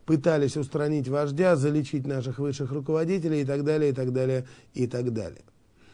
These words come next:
Сразу же, как только в январе пятьдесят третьего года врачей поменяли, в ряде западных изданий были опубликованы такие предсказания, что Сталину жить осталось недолго,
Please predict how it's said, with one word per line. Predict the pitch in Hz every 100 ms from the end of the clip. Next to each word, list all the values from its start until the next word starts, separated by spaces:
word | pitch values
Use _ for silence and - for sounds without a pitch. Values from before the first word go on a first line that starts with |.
| - - - - - - - _
Сразу | - - 214 226 180 139
же, | 123
как | - 170 -
только | 233 220 214 196 185 175
в | 160
январе | 180 185 202 190
пятьдесят | 185 185 180
третьего | 190 190 185
года | 175 180 170
врачей | 170 180 196 175
поменяли, | 170 170 180 196 196 185
в | 156 147 170
ряде | 180 180 170
западных | 147 170 156 160 156 135
изданий | 170 147 170 180 180 170
были | 143 170 165
опубликованы | 170 147 156 147 151 147 165 156 156 131
такие | 147 151 156
предсказания, | 131 165 131 - 160 165 175 170
что | 135 -
Сталину | 139 - 170 165 151 131
жить | 147 135
осталось | 120 - 127 123 -
недолго, | 127 113 104 95 95